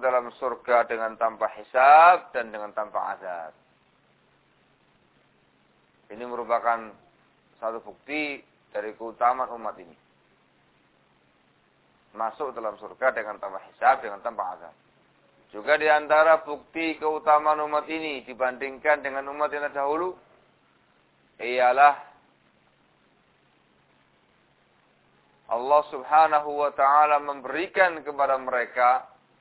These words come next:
umat ini, memberikan kepada mereka Lailatul Qadar, malam Qadar. Yang dikatakan lebih baik daripada seribu bulan.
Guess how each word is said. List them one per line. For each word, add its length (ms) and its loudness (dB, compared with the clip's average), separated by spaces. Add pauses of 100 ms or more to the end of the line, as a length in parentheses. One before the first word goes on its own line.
umat 320 -10
ini, 320 -14 (960)
memberikan 640 -6
kepada 240 -4
mereka 560 0
Lailatul 640 -6
Qadar, 320 -8 (720)
malam 400 0
Qadar. 400 -4 (2750)
Yang 240 -6
dikatakan 560 0
lebih 320 -4
baik 480 4
daripada 480 0
seribu 240 -14
bulan. 400 -4